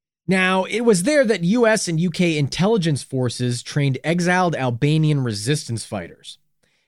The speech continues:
They planned for these fighters to be parachuted into Albania to agitate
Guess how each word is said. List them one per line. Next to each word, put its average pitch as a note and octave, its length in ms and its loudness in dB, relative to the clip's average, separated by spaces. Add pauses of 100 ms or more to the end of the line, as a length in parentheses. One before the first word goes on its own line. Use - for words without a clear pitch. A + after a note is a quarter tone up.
They D#3+ 80 2
planned D#4+ 360 0
for A#3+ 80 -4
these E3+ 200 0
fighters C#3+ 400 2
to B2+ 60 -6
be B2 100 0
parachuted C3 680 -2
into A#2+ 220 -4
Albania B2 600 -2
to A2 200 -12
agitate C3+ 600 -4